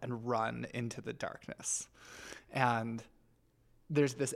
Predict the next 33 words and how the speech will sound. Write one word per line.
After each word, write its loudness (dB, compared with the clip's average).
element, 6
uh, 6
that 0
we're 2
gonna 0
get 2
to 6
here 6
in 0
a 0
minute 6
on, 2
like, 2
passing 4
through 2
death 2
into 6
life, -2
being 4
the 0
way -2
into 6
restoration 0
at -4
this -2
stage -2
in 0
the 0
story. 0
But -6
that's -6
very 0
much -4